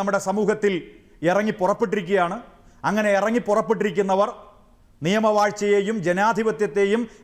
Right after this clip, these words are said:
ഭരണഘടനയെയുമാണ് വെല്ലുവിളിക്കുന്നത്. കേരളീയ സമൂഹം കക്ഷി രാഷ്ട്രീയ ഭേദമന്യേ ഈ ഗവർണർ, ഇവിടുത്തെ ഗവർണർ മാത്രമല്ല, രാജ്യത്ത് പലയിടങ്ങളിലും ഗവർണർമാർ സ്വീകരിക്കുന്ന നടപടികളെ സുപ്രീം കോടതി കനത്ത പ്രഹരമാണ്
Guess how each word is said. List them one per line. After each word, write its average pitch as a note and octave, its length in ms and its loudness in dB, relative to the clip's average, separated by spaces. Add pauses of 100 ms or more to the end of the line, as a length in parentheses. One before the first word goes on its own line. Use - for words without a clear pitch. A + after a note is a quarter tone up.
(120)
ഭരണഘടനയെയുമാണ് G#3+ 1040 0 (380)
വെല്ലുവിളിക്കുന്നത്. F3+ 600 0 (100)
കേരളീയ B3 340 2 (100)
സമൂഹം G3+ 320 0 (440)
കക്ഷി G3+ 340 -2
രാഷ്ട്രീയ G#3+ 360 0 (120)
ഭേദമന്യേ F#3 560 0 (540)
ഈ - 20 2 (180)
ഗവർണർ, G3+ 360 0 (140)
ഇവിടുത്തെ A3 320 0
ഗവർണർ A#3 320 2
മാത്രമല്ല, F3 400 0 (500)
രാജ്യത്ത് G3+ 420 0 (160)
പലയിടങ്ങളിലും A3+ 680 2 (440)
ഗവർണർമാർ G#3+ 600 0
സ്വീകരിക്കുന്ന G3+ 540 -2 (100)
നടപടികളെ G3+ 580 0 (440)
സുപ്രീം A3 380 0
കോടതി G#3+ 320 0 (340)
കനത്ത A3 420 0 (140)
പ്രഹരമാണ് A3 540 0